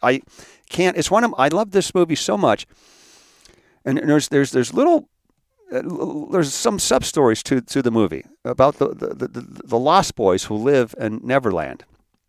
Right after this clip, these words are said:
I loved it so much, I actually named my second book Lost Boys,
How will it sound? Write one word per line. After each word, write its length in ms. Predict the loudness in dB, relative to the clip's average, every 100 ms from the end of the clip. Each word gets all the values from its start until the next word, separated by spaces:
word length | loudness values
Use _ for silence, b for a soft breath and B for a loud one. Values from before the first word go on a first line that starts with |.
| _ _ _ _ _ _ -2
I 120 | 4
loved 200 | 4 4
it 80 | 0
so 200 | 2 2
much, 240 | 4 4
I 80 | 2
actually 180 | 0 0
named 300 | 0 -2 0
my 100 | -2
second 360 | 0 -2 0 2
book 200 | 2 2
Lost 320 | 0 0 -2
Boys, 400 | -8 -6 -8